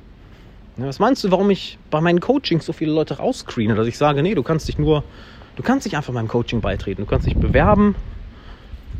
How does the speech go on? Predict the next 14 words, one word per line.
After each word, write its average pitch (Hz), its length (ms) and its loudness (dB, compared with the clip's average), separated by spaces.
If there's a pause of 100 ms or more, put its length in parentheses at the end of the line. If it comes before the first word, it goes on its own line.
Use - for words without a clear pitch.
(140)
du - 100 -2
kannst, 110 480 -6
äh, 104 220 -2
mit - 760 -12
mir 113 60 0
eine 107 100 0
Session 208 320 0
machen, 175 200 0
jetzt 123 120 -4
uns 120 100 -6
mal 120 60 0
eine 110 100 -2
Stunde 127 260 0
hinsetzen 202 480 2